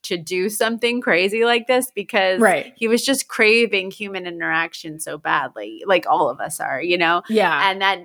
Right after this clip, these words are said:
Speaker 1: uh, he probably otherwise wouldn't have flirted with her, you know, just because, like, he would have been
Speaker 2: Right.
Speaker 1: too shy. I mean, she's a beautiful girl. He's a good looking guy, but it's just, you know, he probably would have just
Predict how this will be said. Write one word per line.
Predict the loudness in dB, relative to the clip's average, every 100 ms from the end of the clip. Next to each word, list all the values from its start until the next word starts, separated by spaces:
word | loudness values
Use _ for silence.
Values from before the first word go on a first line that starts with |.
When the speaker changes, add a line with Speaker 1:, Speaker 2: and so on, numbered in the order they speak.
| 0
Speaker 1:
uh, | 0 -2 -10
he | -12
probably | -4 0 2 0 0 0
otherwise | 0 2 2 2 2 0 -4 -8 -12
wouldn't | -4 -2 -2
have | -6 -8 _ _
flirted | 0 0 2 -2
with | -4 -6
her, | -6 -6
you | 0 2
know, | 2
just | 2 -2
because, | -2 -2 0 0
like, | -2 -4
he | -6
would | -6
have | -4
been | 0
Speaker 2:
Right. | 2 2
Speaker 1:
too | 0
shy. | 0 0 2 0 0 -4 -10 -10
I | -2
mean, | 0
she's | 0 -2
a |
beautiful | -2 2 2 2 -2
girl. | 2 2 4 4
He's | 0 -2 -2
a |
good | 0
looking | 0 0 -2
guy, | 2 2 2
but | 2
it's | 2 0 -4
just, | -10 -10 -2
you | 0
know, | 2 2
he | 2 0
probably | 0 2 2 0 -2
would | -2 -4
have | -8
just | -12 -14